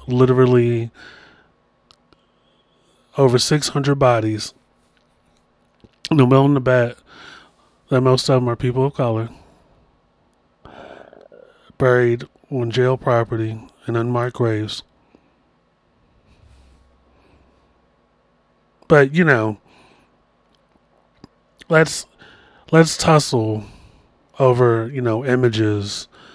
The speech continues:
and, you know, use religion as a scapegoat, scapegoat for our homophobia. And, you know, let's put on full display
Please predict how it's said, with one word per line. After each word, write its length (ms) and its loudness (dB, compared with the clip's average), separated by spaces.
and, 720 0
you 80 0
know, 640 0
use 720 2
religion 640 2
as 160 -4
a 80 -4
scapegoat, 720 -4
scapegoat 560 -2
for 260 -4
our 140 -6
homophobia. 760 -4
And, 440 0
you 80 -6
know, 120 2
let's 240 2
put 200 0
on 120 0
full 260 -2
display 800 -2